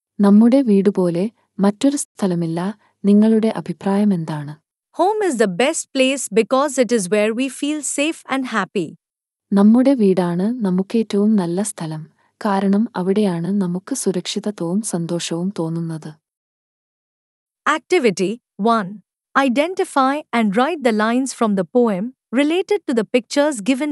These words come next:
Speaker 2: below.
Speaker 1: ചുവടെ നൽകിയിരിക്കുന്ന ചിത്രങ്ങളുമായി ബന്ധപ്പെട്ട കവിതയിലെ വരികൾ തിരിച്ചറിഞ്ഞ് അവ ഇവിടെ എടുത്തെഴുതുക.
Speaker 2: Picture of the trees. The beauty of the trees.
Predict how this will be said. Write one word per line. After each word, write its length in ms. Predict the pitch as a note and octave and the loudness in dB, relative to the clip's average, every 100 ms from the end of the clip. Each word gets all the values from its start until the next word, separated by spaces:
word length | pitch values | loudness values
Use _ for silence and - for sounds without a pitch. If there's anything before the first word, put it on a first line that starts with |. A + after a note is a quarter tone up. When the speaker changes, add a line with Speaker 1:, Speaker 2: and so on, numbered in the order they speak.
| A3+ | 0
Speaker 2:
below. 260 | G#3 E3 D#3+ - - | 0 -2 -8 -14 -2
Speaker 1:
ചുവടെ 320 | B3+ C4+ D#4+ | 2 4 4
നൽകിയിരിക്കുന്ന 760 | C#4 G3 E3+ F#3 F3 E3 F3 F3+ | 4 4 0 -2 -2 -4 -4 -4
ചിത്രങ്ങളുമായി 760 | - - G#3 G#3+ G#3+ G3 E3+ | -6 -2 0 2 2 0 -2
ബന്ധപ്പെട്ട 520 | E3+ E3+ E3+ - F#3+ F#3 G3+ _ _ - | -4 -6 -6 -8 -8 -10 -14 _ _ -4
കവിതയിലെ 520 | G3 F#3+ A3 A3+ A#3+ | 0 2 2 4 2
വരികൾ 380 | G#3 F3+ E3+ G#3 | 0 -2 -2 -4
തിരിച്ചറിഞ്ഞ് 640 | G#3 E3+ - D#3+ D#3+ E3+ A3 _ _ _ | -4 -8 -6 -8 -6 -6 -8 _ _ _
അവ 260 | F3+ F#3+ G#3+ | -2 -2 -2
ഇവിടെ 300 | F#3+ F3+ F#3 F3+ | -4 -4 -4 -4
എടുത്തെഴുതുക. 600 | E3+ D#3 - D#3 D3+ D3+ D3+ - _ - | -6 -8 -8 -8 -8 -12 -14 -18 _ -4
Speaker 2:
Picture 400 | D#4+ - F#4 F#4 F#4+ | -4 -2 0 0 0
of 140 | B3 | -2
the 140 | A#3+ | 0
trees. 420 | - - B3 D#3+ D3+ - _ _ _ | -2 -4 -4 -6 -8 -12 _ _ _
The 120 | G#3+ | -2
beauty 420 | B3 B3+ F4+ F#4+ G4+ | 0 0 0 0 0
of 160 | F4+ B3 | 0 -2
the 120 | B3 | -4
trees. 400 | - A#3+ A3 | -2 -4 -4